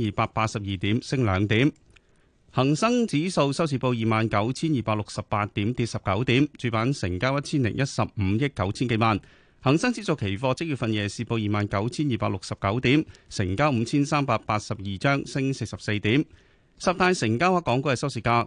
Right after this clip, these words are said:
騰訊控股五百九十五個半，跌三蚊；阿里巴巴二百二十二蚊，升六個四；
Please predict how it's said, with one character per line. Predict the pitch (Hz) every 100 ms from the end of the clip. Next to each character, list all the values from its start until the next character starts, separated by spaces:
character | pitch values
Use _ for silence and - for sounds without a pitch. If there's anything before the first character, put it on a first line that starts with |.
| -
騰 | 104 95
訊 | 139
控 | 127 123
股 | 120 160 -
五 | 117
百 | 135 110
九 | 98 127
十 | 135
五 | 117 - 95 107
個 | 110 107
半， | - 110 110 -
跌 | 113
三 | - 147 165
蚊； | 170 151 _ _ _ _ -
阿 | 165
里 | 170
巴 | 202 208
巴 | 202 190
二 | 180 117
百 | 123
二 | 123 110 107
十 | 117
二 | - 107 107 110
蚊， | 156 165 -
升 | - 151 151
六 | 117
個 | - 107
四； | - 120